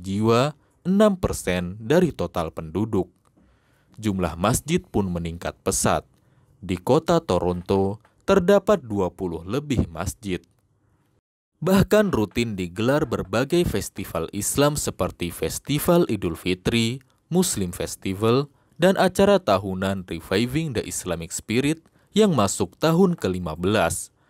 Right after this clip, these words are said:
Meskipun jumlahnya makin meningkat, bukan berarti umat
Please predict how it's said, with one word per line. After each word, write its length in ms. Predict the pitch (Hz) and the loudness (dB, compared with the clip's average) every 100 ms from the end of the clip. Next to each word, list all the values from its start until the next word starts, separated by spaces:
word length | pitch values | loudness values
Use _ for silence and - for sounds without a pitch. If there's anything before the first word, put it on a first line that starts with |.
| _ _ _ _ _ - | _ _ _ _ _ -6
Meskipun 720 | 92 - 131 156 - 180 131 | -4 -2 -2 0 4 2 2
jumlahnya 560 | 95 92 110 147 156 170 | 0 0 2 2 0 2
makin 400 | 113 - 95 87 | 0 -2 -6 -6
meningkat, 640 | 82 87 110 - 120 117 _ _ _ | -6 -6 -4 2 2 0 _ _ _
bukan 480 | - 190 220 220 165 | 0 2 4 2 4
berarti 560 | 107 92 87 - 95 92 | 2 2 0 -6 -8 -8
umat 240 | 82 | -8